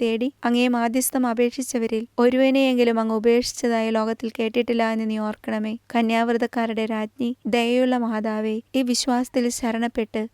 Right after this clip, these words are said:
അങ്ങേ തൃപ്പാദത്തിങ്കൽ ഞാൻ അണയുന്നു. നെടുവീർപ്പോടും കണ്ണുനീരോടും കൂടെ പാപിയായി ഞാൻ അങ്ങേ ദയാധിക്യത്തെ പ്രതീക്ഷിച്ചുകൊണ്ട്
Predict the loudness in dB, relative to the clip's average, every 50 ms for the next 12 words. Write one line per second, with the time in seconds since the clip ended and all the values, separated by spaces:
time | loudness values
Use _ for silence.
0 | -4 -2 0 0 0 0 -2 -2 -2 -4 -2 -2 -2 -2 -2 -2 -2 -2 -2 -2
1 | -2 -2 -2 -2 -2 -2 -2 -2 -4 -4 -4 -4 -4 -6 -8 _ _ 0 2 2
2 | 4 4 4 2 2 2 2 2 4 4 4 2 2 -2 -2 -2 -2 -2 -2 -2
3 | -2 -4 -4 -4 -4 -4 -2 -2 -2 -2 -4 -8 _ -6 -4 -2 -2 -2 0 0
4 | 0 0 0 0 -2 -2 -2 -4 -4 -4 -4 -4 -4 -4 -4 -4 -4 -2 -4 -4
5 | -6 -6 -8 -6 -6 -6 -8 -6 -6 -6 -6 -6 -8 -8 -10 -12 -10 -8 -8 -8
6 | -6 -6 -6 -8 -10 -10 _ _